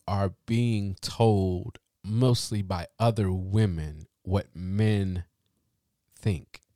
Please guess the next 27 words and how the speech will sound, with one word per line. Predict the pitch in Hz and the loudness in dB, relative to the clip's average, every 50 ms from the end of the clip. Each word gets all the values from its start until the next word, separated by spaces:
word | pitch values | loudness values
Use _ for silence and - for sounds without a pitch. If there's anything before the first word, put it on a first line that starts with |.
| _ _ _ - | _ _ _ -4
and | 92 95 92 92 | -2 -2 0 0
what | 95 82 - | -2 -4 -4
men | 92 95 98 104 104 98 90 87 82 - _ _ - | -4 -2 0 0 0 0 -2 -4 -8 -10 _ _ -8
want. | 82 90 92 90 85 78 76 76 _ _ _ _ _ _ _ _ _ _ | -4 0 0 0 0 0 -4 -8 _ _ _ _ _ _ _ _ _ _
And | 107 110 107 107 101 | -4 -2 -2 0 2
then | 120 127 135 139 139 | 2 4 4 2 2
you, | 127 117 110 107 107 - - _ _ | 2 2 2 0 -2 -4 -10 _ _
so | - 123 117 | -2 0 2
you | 117 117 110 | 2 2 0
have | 95 - 135 127 113 98 92 90 95 | 0 -2 -4 -4 -6 -6 -8 -6 -4
that. | 110 95 85 78 - _ _ | -4 -4 -6 -8 -12 _ _
Most | - 98 110 135 - - | -8 -6 -4 -4 -4 -4
of | 160 | -4
these | 147 147 123 107 | -4 -4 -4 -2
magazines | 110 117 - 117 110 98 98 92 87 92 104 101 95 90 87 85 82 78 80 - - - _ - | -2 -2 0 0 -2 -2 -2 -2 0 0 0 2 2 0 -2 -4 -6 -8 -10 -12 -14 -16 _ -2
are | 90 95 92 90 90 | 0 0 2 2 0
not, | 90 90 92 98 101 104 101 104 101 95 - _ _ _ _ _ _ _ _ _ _ _ | -2 -4 -6 -4 -4 -4 -4 -4 -6 -6 -8 _ _ _ _ _ _ _ _ _ _ _
are | - 95 95 92 - _ - | -4 -4 -4 -4 -8 _ -10
aimed | 104 117 131 139 139 131 123 - - - | -6 -4 -4 -4 -4 -4 -6 -6 -8 -6
at | - 107 110 - - 95 | -4 -4 -4 -4 -4 -4
women | 95 107 113 104 90 82 80 76 73 76 73 76 - _ _ _ _ _ _ _ _ _ _ _ _ _ _ _ _ - | -2 0 0 0 0 -2 -6 -8 -10 -10 -14 -16 -20 _ _ _ _ _ _ _ _ _ _ _ _ _ _ _ _ -8
to, | - 95 | -6 -6
one, | 85 85 90 104 113 120 117 117 110 | -4 -2 0 0 0 0 0 -2 -2
pick | - 113 107 - | 0 -2 0 0
apart | 98 - - - 98 90 - - | -4 -4 0 2 2 2 2 2
your | 90 92 90 90 87 | 0 2 4 4 2
self-esteem, | - - - 85 82 - - 98 - - - 78 71 71 67 65 67 71 80 90 | 2 2 0 0 0 0 -2 -2 -2 -4 -4 -4 -4 -4 -6 -8 -10 -12 -12 -14